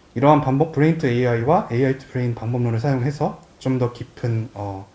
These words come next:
이해를 할 수 있을 것으로, 어, 계속해서, 어, 생각을 하고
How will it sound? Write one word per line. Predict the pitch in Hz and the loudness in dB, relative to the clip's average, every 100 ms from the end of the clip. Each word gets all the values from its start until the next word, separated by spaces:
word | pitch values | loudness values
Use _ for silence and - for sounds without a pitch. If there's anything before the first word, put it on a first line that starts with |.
| _ _ - - - _ - _ | _ _ -20 -20 -20 _ -20 _
이해를 | 104 110 120 | -6 -2 0
할 | 151 | 0
수 | 151 | -2
있을 | 110 - | -10 -8
것으로, | 117 110 120 139 - | -8 -6 -4 -6 -8
어, | 101 98 95 - | -12 -12 -14 -14
계속해서, | - 104 - 110 110 104 - - - _ _ - _ - _ _ _ _ - | -12 -12 -12 -12 -8 -10 -12 -20 -20 _ _ -20 _ -20 _ _ _ _ -14
어, | 104 101 | -12 -6
생각을 | 151 143 123 120 | -2 0 0 -2
하고 | 151 139 170 | -4 -4 -8